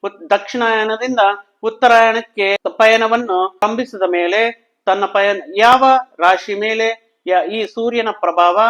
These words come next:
ಅನುಕೂಲ ಅಂಶಗಳೇನು ಅನ್ನುವ ವಿಷಯಗಳನ್ನ ನಾವು ಈ ವಿಡಿಯೋದಲ್ಲಿ ತಿಳಿದುಕೊಳ್ಳೋಣ. ಮುಖ್ಯವಾಗಿ ಜನವರಿ ಹದಿನಾಲ್ಕರಂದು ಈ ಮಕರ ಸಂಕ್ರಮಣ ದಿನದಂದು ಸೂರ್ಯ ತನ್ನ ದಿಕ್ಕನ್ನು ಬದಲಾಯಿಸಿ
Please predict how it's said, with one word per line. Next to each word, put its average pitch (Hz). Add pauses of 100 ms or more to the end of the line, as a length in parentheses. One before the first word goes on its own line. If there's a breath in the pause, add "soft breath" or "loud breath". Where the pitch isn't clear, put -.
(340)
ಅನುಕೂಲ 208
ಅಂಶಗಳೇನು 180
ಅನ್ನುವ 165
ವಿಷಯಗಳನ್ನ 214 (460)
ನಾವು 185
ಈ 196
ವಿಡಿಯೋದಲ್ಲಿ 196
ತಿಳಿದುಕೊಳ್ಳೋಣ. 175 (380)
ಮುಖ್ಯವಾಗಿ 247 (140)
ಜನವರಿ 247
ಹದಿನಾಲ್ಕರಂದು 220
ಈ 233 (200)
ಮಕರ 262
ಸಂಕ್ರಮಣ 220
ದಿನದಂದು 208 (260)
ಸೂರ್ಯ 247 (120)
ತನ್ನ 214
ದಿಕ್ಕನ್ನು 233
ಬದಲಾಯಿಸಿ 208